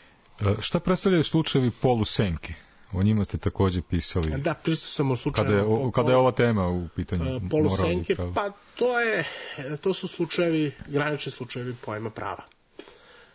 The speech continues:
Speaker 2: Znači, slučajevi senke jesu slučajevi primitivnog prava i slučajevi međunarodnog prava.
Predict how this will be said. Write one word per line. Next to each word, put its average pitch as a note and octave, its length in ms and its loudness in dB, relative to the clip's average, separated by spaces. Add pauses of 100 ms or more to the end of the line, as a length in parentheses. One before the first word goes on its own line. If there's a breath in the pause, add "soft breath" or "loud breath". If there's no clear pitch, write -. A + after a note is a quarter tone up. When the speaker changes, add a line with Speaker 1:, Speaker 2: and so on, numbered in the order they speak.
(140)
Speaker 2:
Znači, A#2 420 -2
slučajevi C3+ 500 -2
senke C#3 560 0
jesu C3 360 -2
slučajevi B2 440 -4
primitivnog A#2+ 640 0
prava C3+ 440 -6 (840 soft breath)
i C3+ 100 -2
slučajevi D3 440 -2
međunarodnog C#3 680 0
prava. - 380 -10